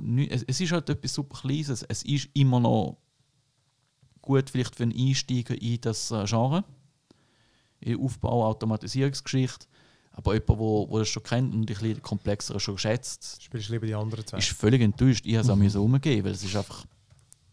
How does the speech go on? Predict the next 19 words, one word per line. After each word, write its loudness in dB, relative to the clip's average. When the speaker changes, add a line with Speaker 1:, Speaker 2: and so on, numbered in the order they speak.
Speaker 3:
Hm, 0
Speaker 1:
du -6
gehst 4
Speaker 3:
ja, 0
Speaker 1:
rein, 6
du, -2
Speaker 3:
ja. 0
Speaker 1:
du 4
siehst 0
sofort 0
das -8
Limit 2
von -2
dem 4
Ding 4
und 0
dann, 0
ah, 2
nee. 0